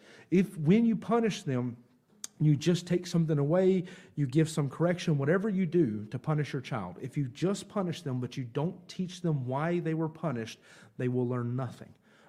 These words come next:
All they'll learn is to be afraid of you or that you're abusive or any of these things. But they will never learn why they should or shouldn't do something. They'll never actually get any profit from the correction. In fact, at that point, all you have done is abuse your child because you didn't correct them, you just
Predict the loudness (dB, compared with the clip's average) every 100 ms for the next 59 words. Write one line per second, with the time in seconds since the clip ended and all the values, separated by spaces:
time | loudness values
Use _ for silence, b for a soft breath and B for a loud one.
0 | b 2 4 2 2 0 0 -2 -4 -6
1 | -6 -2 -2 -2 -2 -2 -2 0 0 0
2 | -4 -2 -2 -4 -4 -2 0 0 0 -2
3 | 0 -4 -2 -2 -2 -2 -2 -4 -6 -14
4 | -14 -18 -20 _ _ b b b b b
5 | b -4 -2 0 2 2 2 2 2 2
6 | -2 -2 -2 -2 -6 -4 -2 -2 -4 -4
7 | -4 -4 -6 -8 -10 -14 -16 -16 -8 -2
8 | 0 0 -2 -4 -4 -4 -2 -2 -4 -2
9 | -4 -2 -6 -10 -10 -8 -6 -8 -8 -14
10 | -14 B B B B -4 -2 -2 -4 -4
11 | -4 0 0 2 2 2 0 -2 -4 -4
12 | -6 -6 -8 -8 -8 -8 -10 -12 -12 -16
13 | b b b -6 -4 -2 -2 -2 -4 -4
14 | -6 -8 -6 -6 -6 -8